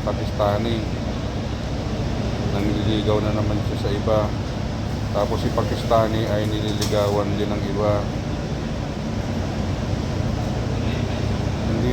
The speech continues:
nila pinapakain dito pag wala sa pugad.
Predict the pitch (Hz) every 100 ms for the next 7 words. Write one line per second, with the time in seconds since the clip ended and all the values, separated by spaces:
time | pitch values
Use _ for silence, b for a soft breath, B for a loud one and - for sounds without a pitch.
0 | 123 131 127 - 127 - 131 127 123 123
1 | 120 123 123 - 120 110 113 - - -
2 | - - - - - 107 107 113 113 107
3 | 110 117 - 104 101